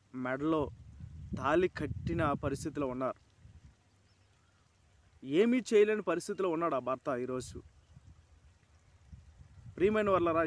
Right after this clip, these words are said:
ఎందుకు ఈ మాట చెప్తున్నానంటే, ఈరోజు శ్రీరామనవమి అని చెప్పేసి సీత యొక్క కళ్యాణం చేస్తున్నారు.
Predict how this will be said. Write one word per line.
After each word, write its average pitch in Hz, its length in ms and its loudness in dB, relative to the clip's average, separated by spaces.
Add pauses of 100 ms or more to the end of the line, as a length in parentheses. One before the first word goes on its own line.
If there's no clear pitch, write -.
ఎందుకు 202 260 -6
ఈ 190 120 -4
మాట 170 100 0 (100)
చెప్తున్నానంటే, 156 640 -4 (640)
ఈరోజు 170 500 0 (1000)
శ్రీరామనవమి 165 1000 2
అని 139 220 -2
చెప్పేసి 139 520 -6 (840)
సీత 180 380 0 (140)
యొక్క 170 240 -2 (400)
కళ్యాణం 165 380 2 (100)
చేస్తున్నారు. 139 540 -4